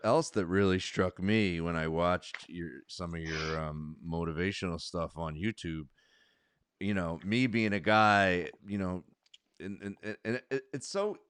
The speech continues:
simple what you d-, what you do to be yourself in it, which is like, like a comedian like me, when I get hired to do a corporate, all of a sudden I gotta put a suit on, I gotta wear 'em, I gotta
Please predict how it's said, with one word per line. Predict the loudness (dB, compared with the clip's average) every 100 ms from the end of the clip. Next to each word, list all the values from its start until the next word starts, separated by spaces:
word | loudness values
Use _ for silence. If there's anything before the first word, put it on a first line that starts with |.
| _ _ _ _
simple | -12 -2 -2 0 0 2 2
what | 0
you | -2
d-, | -6 -8 -4
what | -2 0
you | -2
do | -4 0 4 6 6 4 2 -2 -6
to | -2
be | 2 2
yourself | 2 2 6 6 4
in | -6 -8
it, | -10
which | -8 -8 -6
is | -2
like, | 2 2 0 -14 -14 -8 -6 2
like | 2 2 2
a | -2
comedian | 0 0 4 4 4 4
like | 6 4
me, | 6 6 8
when | 8
I | 6 6
get | 6
hired | 6 8 8
to | 4
do | 0
a | 0
corporate, | 2 4 4 2 -6
all | 0 4 4
of | 2
a | -2
sudden | 2 4 4 2 -8 -14 -8
I | -4 -2
gotta | 0 0
put | 0 2 4
a | 2
suit | 0 2 4 4
on, | 4 2 2 0 -2
I | -4
gotta | -2 -2
wear | 2 6 6
'em, | 6 2
I | -2 0
gotta | 2 0